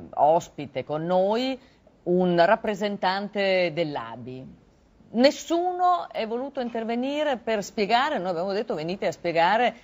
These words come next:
le vostre ragioni", no? Nel momento in cui avete il vostro presidente che si dimette contro il governo, eh, vuol dire che è successo qualche cosa di grave. Non è stato possibile avere nessuno.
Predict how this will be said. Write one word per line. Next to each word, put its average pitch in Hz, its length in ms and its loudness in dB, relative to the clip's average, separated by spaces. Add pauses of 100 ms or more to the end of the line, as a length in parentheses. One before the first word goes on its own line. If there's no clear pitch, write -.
(200)
le 143 120 -2
vostre 147 720 2
ragioni", 131 600 0
no? 123 320 -4 (140)
Nel 123 140 -8
momento 143 320 -6
in 123 80 -6
cui 139 100 2
avete 147 240 2
il 127 60 -4
vostro 151 240 0
presidente 147 500 0
che 123 140 -8
si 123 140 -8
dimette 147 420 -2
contro 131 520 0 (260)
il 127 460 4
governo, 185 720 2
eh, 117 320 -12 (180)
vuol 117 160 -10
dire 143 200 0
che 196 80 0
è - 20 0
successo 135 380 -4
qualche 123 240 -4
cosa 123 200 -6
di 120 100 -6
grave. 110 420 -4
Non 285 400 4
è 302 120 2
stato 349 360 -2
possibile 359 560 -2
avere 294 260 -2
nessuno. 127 840 -4